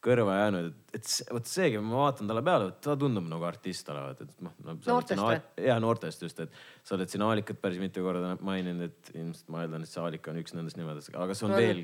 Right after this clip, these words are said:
Speaker 1: kes, kes on sulle nagu niimoodi silma kõrva jäänud?
Speaker 2: Aalika on kindlasti jah, üks nendest nimedest ja Stefan on teine, kes, kes ikkagi on praegu nendest noorematest on nagu,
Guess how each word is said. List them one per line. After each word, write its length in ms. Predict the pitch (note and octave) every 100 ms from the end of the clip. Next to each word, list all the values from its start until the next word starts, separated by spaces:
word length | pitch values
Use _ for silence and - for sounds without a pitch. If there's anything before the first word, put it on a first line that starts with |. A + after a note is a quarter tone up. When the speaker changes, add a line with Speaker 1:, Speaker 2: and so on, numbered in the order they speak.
| D#2+
Speaker 1:
kes, 240 | E2 - - F2 D#2 D2
kes 180 | D#2+ -
on 120 | E2 -
sulle 240 | - F2+ E2+
nagu 220 | D#2+ D#2+
niimoodi 240 | D#2+ D#2
silma 240 | G2 F2 E2
kõrva 300 | E2 D#2 D2+
jäänud? 240 | C#2 - _ _ _ _ _ _ _ _ _ - - - -
Speaker 2:
Aalika 280 | G#3+ G#3+ F#3+
on 60 |
kindlasti 380 | G3 G3 E3+ F#3
jah, 80 | F#3
üks 140 | E3 D#3+
nendest 300 | D#3+ D#3 F3
nimedest 420 | E3+ C#3+ D3 -
ja 80 | E3
Stefan 380 | A#3 G3+ E3
on 80 | D#3+
teine, 300 | G3+ G3+ D3+ D3 - - - - - - E3
kes, 180 | E3 D#3 - F#3 E3+ E3+ D#3+ - - - - D3+ D#3
kes 240 | F3 -
ikkagi 320 | F3+ E3 D3+
on 160 | D#3 D#3
praegu 320 | F3 F3+ E3
nendest 240 | D#3 D#3
noorematest 640 | F3+ F3 D3+ C#3+ - C#3+ -
on 160 | D3+ D3
nagu, 300 | C#3+ D3